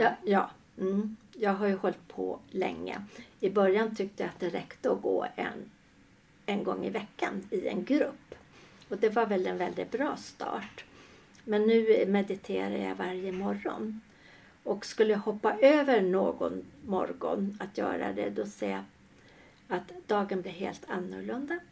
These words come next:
Den blir inte alls lika fokuserad och, eh, eh, man kommer lättare in i flow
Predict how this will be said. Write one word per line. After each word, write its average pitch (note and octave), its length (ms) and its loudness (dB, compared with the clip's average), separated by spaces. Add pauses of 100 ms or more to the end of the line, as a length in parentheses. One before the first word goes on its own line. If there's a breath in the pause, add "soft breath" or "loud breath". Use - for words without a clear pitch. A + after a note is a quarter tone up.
Den F3+ 140 -6
blir - 160 -2
inte - 320 -8
alls G#3+ 420 -6
lika G3+ 500 -4 (100)
fokuserad B3 1000 -6 (100)
och, - 320 -8 (1000 soft breath)
eh, F#3+ 420 2 (1200)
eh, F3+ 380 0 (520)
man F#3+ 240 -2
kommer F#3+ 260 -2
lättare A3 580 -4
in F#3+ 220 -4
i G3 60 -8
flow C#4 440 -4